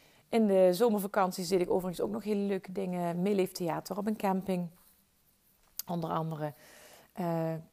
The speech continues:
dus je ziet dat de dingen wel allemaal met elkaar te maken hadden. Eh, oké, dit wordt een heel volgens mij een heel onduidelijk verhaal. Voor mij is het echt heel helder. Maar goed, ik pak de draad weer even op bij na de pabo. En dat ik toen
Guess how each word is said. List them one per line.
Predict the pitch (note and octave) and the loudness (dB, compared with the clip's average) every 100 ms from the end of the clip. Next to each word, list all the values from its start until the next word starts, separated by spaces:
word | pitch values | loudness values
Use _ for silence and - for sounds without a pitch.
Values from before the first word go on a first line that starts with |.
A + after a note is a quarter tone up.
| - | -8
dus | F3+ | -6
je | D#3+ | -4
ziet | F#3 A#3 A#3+ | -2 -2 -2
dat | A3 - | -6 -6
de | F3 F3 | -10 -6
dingen | F#3 A#3 A3 | 0 0 2
wel | A3 | 0
allemaal | G#3+ F#3 | -2 -4
met | E3+ | -4
elkaar | E3+ G#3 G#3 | -8 -8 -8
te | - | -4
maken | A3+ A#3+ A#3 G3+ | -4 -4 -6 -6
hadden. | G#3+ G3 G3 - - _ _ _ _ _ | -6 -4 -6 -8 -20 _ _ _ _ _
Eh, | F3 E3+ E3+ E3+ E3 D#3+ _ _ _ _ _ _ | -10 -8 -6 -6 -8 -12 _ _ _ _ _ _
oké, | - F3+ E3 | -4 -2 -2
dit | D3+ E3+ | -2 -2
wordt | F#3+ F3+ | -4 -2
een | |
heel | F#3 G#3 F#3+ E3+ - - - | 2 4 4 0 -10 -18 -18
volgens | - B3+ - - - | -4 -2 -2 -6 0
mij | B3 A3+ | 0 2
een | G#3+ | 0
heel | G3+ F3 | 0 0
onduidelijk | - F#3+ F#3 F#3 - | -2 2 2 2 -2
verhaal. | - F3 E3 D#3 - - - - | -8 -8 -8 -8 -16 -20 -20 -6
Voor | G#3 | -2
mij | G3+ | 0
is | G3 | 0
het | - | -2
echt | G#3 G3+ | -4 -2
heel | G3 | -4
helder. | F3+ F3 F3 E3+ - - - | -4 -6 -6 -12 -20 -20 -4
Maar | - | -2
goed, | F3+ - | -2 -4
ik | G#3 | 0
pak | - D#4 | 6 6
de | D4 | 6
draad | B3+ C4+ B3+ | 2 2 2
weer | A#3 | -2
even | - - | 2 2
op | F#3+ - - - - _ | 0 -6 -20 -20 -20 _
bij | - F#3+ F3+ F3+ - | 2 4 4 0 -8
na | E3+ G3 A#3 A3+ | -2 0 2 2
de | A3 | 2
pabo. | G3 F3+ F3 E3+ | 0 0 2 0
En | F#3 F3+ | -2 -2
dat | D#3+ | -2
ik | E3 | -2
toen | - D#3+ F#3 | -6 -8 -10